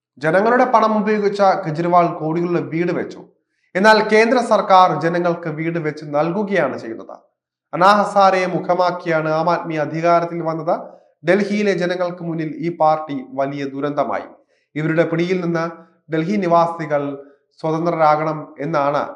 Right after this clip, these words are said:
മോദി ആഹ്വാനം ചെയ്തത്. ആം ആദ്മി സർക്കാർ വിദ്യാഭ്യാസ രംഗത്ത് വേണ്ട ഇടപെടൽ നടത്താതിരിക്കുന്നത് അപലപനീയമാണെന്നും പ്രധാനമന്ത്രി പറയുകയാണ്. പക്ഷേ മോദിയുടെ ആരോപണങ്ങൾക്ക്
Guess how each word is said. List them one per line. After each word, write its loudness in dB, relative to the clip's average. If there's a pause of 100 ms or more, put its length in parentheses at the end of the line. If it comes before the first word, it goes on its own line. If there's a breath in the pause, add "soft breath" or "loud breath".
(100)
മോദി -10
ആഹ്വാനം 0
ചെയ്തത്. -14 (640)
ആം 8
ആദ്മി 2
സർക്കാർ 2
വിദ്യാഭ്യാസ 2
രംഗത്ത് -2
വേണ്ട -4 (120)
ഇടപെടൽ -4
നടത്താതിരിക്കുന്നത് -4 (360 soft breath)
അപലപനീയമാണെന്നും 0
പ്രധാനമന്ത്രി -6
പറയുകയാണ്. -10 (760)
പക്ഷേ -6
മോദിയുടെ 2
ആരോപണങ്ങൾക്ക് 2